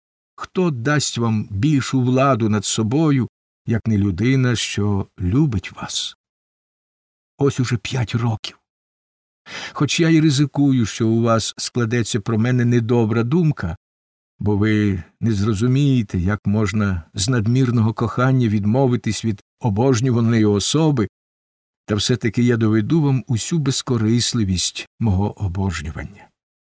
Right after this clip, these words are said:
Не хитайте так своєю гарненькою голівкою. Якщо маркіз любить вас, одружуйтеся з ним,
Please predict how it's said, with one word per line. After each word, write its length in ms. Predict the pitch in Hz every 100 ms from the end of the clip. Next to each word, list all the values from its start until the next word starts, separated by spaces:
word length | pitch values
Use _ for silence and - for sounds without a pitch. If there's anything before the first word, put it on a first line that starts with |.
| _ _ _ _
Не 260 | 151 160 160
хитайте 680 | - 143 - 131 131 123 110
так 240 | 113 113
своєю 460 | - 113 110 117 104
гарненькою 640 | 101 104 113 104 110 107
голівкою. 680 | 101 101 98 95 - - - _ _ _ _ _ _ _ _ _ _ -
Якщо 320 | 92 - 127
маркіз 640 | 123 110 - 127 131 - -
любить 540 | 117 117 160 143 98 -
вас, 580 | - 71 - - - - _ _ _ _ _ _ _ _ _ _ _
одружуйтеся 1000 | 196 190 202 214 151 107 85 92 - 82 -
з 200 | 95 92
ним, 280 | 85 -